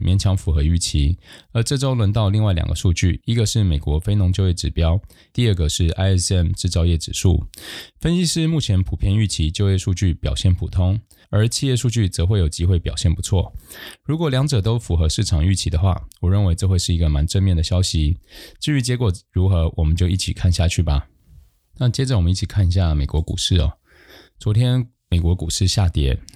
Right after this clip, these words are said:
主要是投资者纠结于估值过高的担忧之际，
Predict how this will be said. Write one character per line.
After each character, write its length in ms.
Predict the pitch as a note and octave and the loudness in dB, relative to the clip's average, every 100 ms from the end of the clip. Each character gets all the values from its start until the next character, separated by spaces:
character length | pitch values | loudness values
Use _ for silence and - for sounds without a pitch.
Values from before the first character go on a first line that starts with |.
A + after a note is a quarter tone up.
| - - | -20 -4
主 100 | F#2 | 0
要 160 | F2+ | 0
是 300 | G2 G2+ F#2+ | 0 0 0
投 160 | F#2 F#2 | 0 -2
资 80 | G#2 | 0
者 100 | F2+ | -2
纠 160 | G2 | 0
结 160 | F#2+ E2 | 0 2
于 140 | D#2 | 0
估 180 | D#2+ F#2 | 0 -2
值 140 | F2 | 0
过 160 | D#2 E2+ | 0 0
高 180 | D#2 D#2+ | 0 0
的 120 | D#2+ | 0
担 200 | - F2 | 0 2
忧 140 | E2+ | 2
之 100 | E2 | 0
际， 240 | F2 F2+ | -2 -2